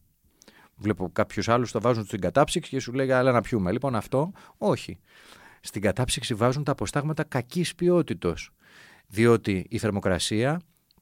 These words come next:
τι έχει; Έχει, ένα από τα χαρακτηριστικά που έχει είναι να κρύβει τα άσχημα αρώματα του κακού αποστάγματος.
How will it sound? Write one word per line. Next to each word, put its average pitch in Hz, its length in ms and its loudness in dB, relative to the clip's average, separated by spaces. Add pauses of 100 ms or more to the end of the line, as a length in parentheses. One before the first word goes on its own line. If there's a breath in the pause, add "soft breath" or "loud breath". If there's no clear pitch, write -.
(100)
τι 180 360 2
έχει; 135 420 4
Έχει, 147 260 0
ένα 143 100 0
από 147 120 2
τα 139 80 -2
χαρακτηριστικά 127 380 -2
που 147 120 0
έχει 156 320 2
είναι 175 280 2 (180 soft breath)
να 110 280 -2
κρύβει 127 600 2 (500 soft breath)
τα 113 100 0
άσχημα 156 760 0
αρώματα 175 720 2 (120)
του 139 100 -8
κακού 131 260 -2
αποστάγματος. 92 760 -2